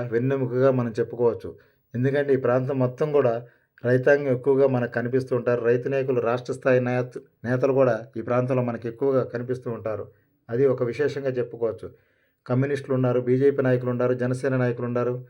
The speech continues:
వైఎస్ఆర్ నేతలు ఉన్నారు, తెలుగుదేశం నేతలు ఉన్నారు. అన్ని పార్టీల నేతలు దుగ్గిరాల మండల పరిధిలో మనం చూడొచ్చు. ఈ విధంగా కొన్ని సీసీ రోడ్లు కూడా ఇటీవల కాలంలో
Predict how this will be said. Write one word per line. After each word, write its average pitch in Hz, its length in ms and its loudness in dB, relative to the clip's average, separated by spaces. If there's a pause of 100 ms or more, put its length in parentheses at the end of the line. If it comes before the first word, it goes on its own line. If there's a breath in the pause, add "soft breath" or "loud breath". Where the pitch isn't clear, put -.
(400 soft breath)
వైఎస్ఆర్ 131 500 4
నేతలు 123 240 0
ఉన్నారు, 123 200 2
తెలుగుదేశం 135 520 2
నేతలు 120 280 -2
ఉన్నారు. 120 240 -2 (480 soft breath)
అన్ని 143 280 -2 (100)
పార్టీల 139 380 0 (100)
నేతలు 131 300 2 (440 loud breath)
దుగ్గిరాల 139 500 4
మండల 127 280 2
పరిధిలో 127 380 2
మనం 113 180 -4
చూడొచ్చు. 117 440 -2 (1000)
ఈ 120 80 -2
విధంగా 131 360 0 (760 soft breath)
కొన్ని 139 240 0
సీసీ 147 340 -2
రోడ్లు 143 240 4
కూడా 131 220 4
ఇటీవల 143 300 2 (100)
కాలంలో 131 280 4